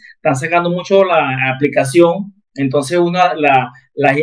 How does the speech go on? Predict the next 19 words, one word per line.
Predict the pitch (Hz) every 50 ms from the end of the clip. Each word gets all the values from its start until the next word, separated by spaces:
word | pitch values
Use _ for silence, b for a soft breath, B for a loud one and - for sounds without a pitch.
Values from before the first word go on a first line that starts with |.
| 156 -
la | 151 151 147
instala | 143 131 156 151 151 165
en | 180 190
el | 175 170
televisor | 175 160 156 147 147 139 127 185 202 208 202
y | 175 143
¡guau!, | 135 156 165 156 147 139 135
la | 135 131
podemos | 131 135 139 139 151 156 160 156
ver. | 160 151 135 120 - - _ _ _ _ _ _ _
Porque | 202 214 240 240 226 233 - 233 240 247 247 - _
eso | - 202 190 165 - 240
le | 240 240 240
pasó | - 180 175 175 180 180 190
también | 220 214 220 214 220 220 226 233 240 240 247
a | 185 180 180
la | 160 165
gente | 170 175 175 175 196 226 220
de, | 214 214 196 175 160 147 131 123